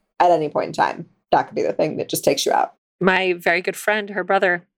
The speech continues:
Speaker 2: happened to him. He's, like, forty-three, just boom, aneurysm.
Speaker 1: So crazy.
Speaker 2: Yeah. And the worst part about that situation is that they had been, like,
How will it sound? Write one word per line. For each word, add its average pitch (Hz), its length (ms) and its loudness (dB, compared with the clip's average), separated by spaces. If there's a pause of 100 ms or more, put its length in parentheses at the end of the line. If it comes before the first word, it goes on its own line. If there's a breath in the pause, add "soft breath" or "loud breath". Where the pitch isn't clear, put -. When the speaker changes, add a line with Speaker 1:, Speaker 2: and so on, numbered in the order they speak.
Speaker 2:
happened 180 300 -2
to 170 100 -2
him. 165 200 -6 (240)
He's, - 100 0
like, 170 100 2
forty-three, 175 560 0 (360)
just 170 220 2
boom, 175 260 2 (300)
aneurysm. 175 440 2 (200)
Speaker 1:
So 175 220 4
crazy. - 340 -6 (260)
Speaker 2:
Yeah. 185 220 4
And 180 100 -10
the 185 40 -6
worst 190 200 -4
part 214 140 0
about 196 180 -4
that 180 160 -4
situation 175 460 -2
is 170 120 -2
that 160 180 -2
they 185 100 2
had 170 180 0
been, 165 260 0
like, 165 360 -4